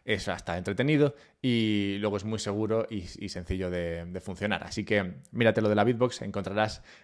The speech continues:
enlaces y descuentos para la compra de Bitcoin a través de Relay, encontrarás enlaces y descuentos para la compra de Bitboxes y demás pijadas para la autocustodia también en la descripción del podcast.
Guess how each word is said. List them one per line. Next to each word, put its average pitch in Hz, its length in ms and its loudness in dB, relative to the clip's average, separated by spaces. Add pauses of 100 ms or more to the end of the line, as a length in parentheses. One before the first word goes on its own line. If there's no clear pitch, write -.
(100)
enlaces 117 500 2
y 143 120 2
descuentos 131 600 2 (260)
para 110 140 0
la 110 140 4
compra 113 260 2
de 110 80 4
Bitcoin 113 260 0
a 110 40 -2
través 110 280 2
de 107 220 4
Relay, 135 480 4 (300)
encontrarás 101 540 -4
enlaces 101 280 -4
y 151 60 2
descuentos 131 460 0
para 104 180 -2
la 98 80 -2
compra 98 280 -2
de 92 140 0
Bitboxes 101 760 -4
y 101 120 -6
demás 95 240 -6
pijadas 92 360 -4
para 95 140 -2
la 101 60 -2
autocustodia 101 580 -4
también 92 380 -8
en 95 80 -6
la 90 80 -4
descripción 90 420 -8
del 117 140 0
podcast. - 420 -4